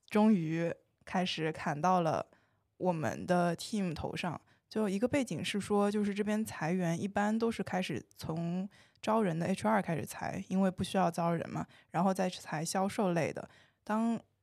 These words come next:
一个公司开始裁到 engineering 或者 product 的时候，就是属于一个比较伤筋动骨的阶段了。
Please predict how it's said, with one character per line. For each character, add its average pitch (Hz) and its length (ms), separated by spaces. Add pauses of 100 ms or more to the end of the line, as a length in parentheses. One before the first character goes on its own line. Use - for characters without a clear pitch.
一 214 100
个 220 100
公 220 220
司 220 180
开 208 240
始 185 200
裁 - 280
到 180 200
engineering 185 760
或 185 160
者 151 140
product 202 560
的 - 120
时 - 140
候， - 260 (240)
就 - 140
是 185 160
属 156 260
于 104 140
一 165 40
个 185 120
比 - 140
较 190 240
伤 202 200
筋 208 140
动 214 160
骨 - 140
的 - 120
阶 - 160
段 156 140
了。 - 240